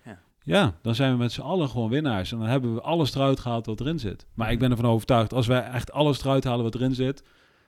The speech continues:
Speaker 2: ja, dan is er geen concurrentie meer.
Speaker 1: Dan ben je al, ja.
Speaker 2: Dat, ja, dat, dan, dan is het niet eens meer winnen, weet je. Dan zeggen ze, "Dat is niet eerlijk."
Speaker 1: <laughs> Nee.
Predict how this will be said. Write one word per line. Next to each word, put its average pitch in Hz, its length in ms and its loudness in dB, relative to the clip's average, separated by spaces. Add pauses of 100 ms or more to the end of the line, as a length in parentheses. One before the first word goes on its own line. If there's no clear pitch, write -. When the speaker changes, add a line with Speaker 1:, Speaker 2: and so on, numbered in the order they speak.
(100)
Speaker 2:
ja, 98 180 -4
dan 104 140 -2
is 107 140 -2
er - 60 -10
geen 107 120 -2
concurrentie 95 500 -4
meer. 82 180 -10 (180)
Speaker 1:
Dan 127 140 -10
ben 131 120 -8
je 101 100 -8
al, - 180 -20 (100)
ja. 104 200 -18
Speaker 2:
Dat, 113 200 0
ja, 113 160 0
dat, 104 220 -2
dan, 113 140 2
dan 120 360 0
is 127 60 2
het 120 80 -4
niet 127 100 4
eens 120 100 2
meer 123 140 0
winnen, 139 260 4
weet 113 120 -2
je. 131 80 2
Dan 127 100 2
zeggen 135 200 2
ze, 127 60 2
"Dat 135 100 6
is 127 60 0
niet 143 200 8
eerlijk." 117 300 4
Speaker 1:
<laughs> - 200 -20
Nee. - 140 -4